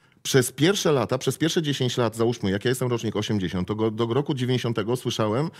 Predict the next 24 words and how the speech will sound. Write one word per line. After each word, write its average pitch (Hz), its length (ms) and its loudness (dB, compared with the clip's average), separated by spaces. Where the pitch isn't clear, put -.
<laughs> 107 280 -4
co 135 100 0
ja 95 100 0
gadam, 90 240 -2
do 87 80 -2
dziewięćdziesiątego 123 500 -2
szóstego, 123 420 0
ósmego, 113 360 0
do 101 60 0
kiedy 107 220 -6
skończyłem, 110 440 0
e, 104 140 4
liceum, 117 420 0
słyszałem 117 380 0
cały 117 200 0
czas 117 200 -2
od 107 100 -2
rodziców: 104 540 0
„Jak 110 440 2
nie 113 120 2
będziesz 123 300 0
się 120 120 2
uczyć, 127 360 0
skończysz 123 720 -2